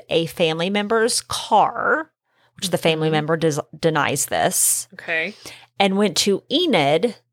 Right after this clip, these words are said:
Speaker 1: to try to find a job. Okay? Was unable to find a job.
Speaker 2: Mm-hmm.
Speaker 1: So on the return back to Woodward, had picked up a hitchhiker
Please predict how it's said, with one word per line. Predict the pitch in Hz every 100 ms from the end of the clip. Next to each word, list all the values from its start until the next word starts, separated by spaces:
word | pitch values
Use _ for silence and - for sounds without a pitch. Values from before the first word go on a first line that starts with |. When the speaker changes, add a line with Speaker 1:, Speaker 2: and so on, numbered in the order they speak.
| _ -
Speaker 1:
to | 254
try | - 202 175
to | -
find | 190 175 170
a |
job. | 170 180 92 - - - - _ _ _ _ _ _ _ _ _ _ _ _
Okay? | - 170 190 226 _ _ _ _ _ _ _
Was | 160 151
unable | 147 170 170 170
to | 185
find | - 160 156
a | 156
job. | 151 120 151 208 226 _ -
Speaker 2:
Mm-hmm. | 190 - 165
Speaker 1:
So | 143 - 214 190 180 -
on | 185 190 208
the | 185
return | 180 - 185 180 165
back | 165 180 -
to | - 247
Woodward, | 226 349 302 - 98 151 220 - - _ _ _ _ _ _ -
had | 190 -
picked | - 339 -
up | 226
a | 185
hitchhiker | 156 - 311 - 147 151 147 147 190